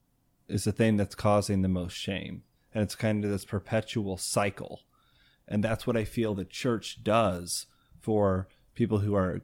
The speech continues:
gay or L G B T Q. Um, you're trying to be one thing, but by being that one thing, you're perpetuating more shame. It's just a, it's a vicious cycle.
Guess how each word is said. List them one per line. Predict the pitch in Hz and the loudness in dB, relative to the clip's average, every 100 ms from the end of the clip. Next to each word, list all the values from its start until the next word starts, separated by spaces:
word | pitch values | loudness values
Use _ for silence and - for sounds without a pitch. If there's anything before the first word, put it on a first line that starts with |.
| - | 0
gay | 110 107 | 2 4
or | 101 | 2
L | - 107 | 0 -2
G | 98 98 | 0 -2
B | 92 | -2
T | 90 95 | -4 -6
Q. | 87 - 113 113 107 _ _ _ | -2 2 2 0 -6 _ _ _
Um, | 104 95 90 90 90 - - - - | -2 0 0 -4 -8 -12 -14 -14 -8
you're | - | -6
trying | 101 - 131 131 131 | -4 2 4 4 4
to | 123 | 0
be | 113 110 | 0 0
one | 110 117 | 2 0
thing, | 113 110 98 | 0 0 0
but | 95 | -2
by | 101 | -2
being | 98 120 117 | 0 0 0
that | 107 | -2
one | 92 98 | -2 -4
thing, | 95 98 92 92 | -2 -2 -2 -4
you're | 104 98 | -4 -4
perpetuating | 101 92 101 - 98 92 | -6 -4 -6 -4 -6 -4
more | 90 92 | -4 -6
shame. | - 98 82 - | -6 -6 -6 -8
It's | 95 | -10
just | - 117 - | -6 -6 -4
a, | - _ _ - | -8 _ _ -8
it's | 110 98 | -4 -4
a | |
vicious | 98 98 - 92 | -4 -6 -6 -10
cycle. | - - - - 123 | -12 -12 -14 -16 -18